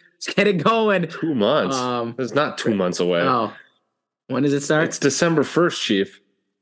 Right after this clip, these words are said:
Speaker 1: When is spring training? Is it February?
Speaker 2: Like, March.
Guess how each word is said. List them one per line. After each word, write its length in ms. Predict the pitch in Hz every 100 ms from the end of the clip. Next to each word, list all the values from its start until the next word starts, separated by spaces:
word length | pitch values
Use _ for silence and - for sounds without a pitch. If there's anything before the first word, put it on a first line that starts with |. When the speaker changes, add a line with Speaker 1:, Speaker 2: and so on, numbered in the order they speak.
| _
Speaker 1:
When 180 | 113 123
is 60 | 113
spring 200 | 120 107
training? 320 | 113 107 113 - _ _ _ _ _ 139
Is 100 | 117
it 40 |
February? 380 | 120 120 139 147
Speaker 2:
Like, 140 | 143
March. 560 | 101 98 101 139 -